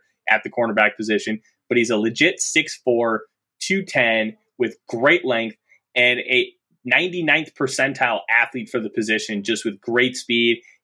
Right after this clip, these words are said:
and very capable quickness. And because of how long he is,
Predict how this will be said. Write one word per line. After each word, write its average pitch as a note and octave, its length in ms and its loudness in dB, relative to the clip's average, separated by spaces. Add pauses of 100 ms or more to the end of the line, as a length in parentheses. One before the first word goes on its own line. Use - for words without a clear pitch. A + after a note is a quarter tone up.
and A#2 220 -2
very B2+ 300 2
capable A2 480 0
quickness. A2 500 -4
And A2+ 120 -6
because D3+ 560 0 (340)
of A#2+ 180 0
how D3+ 140 4
long D3+ 460 2
he A2+ 200 -2
is, G#2 240 -2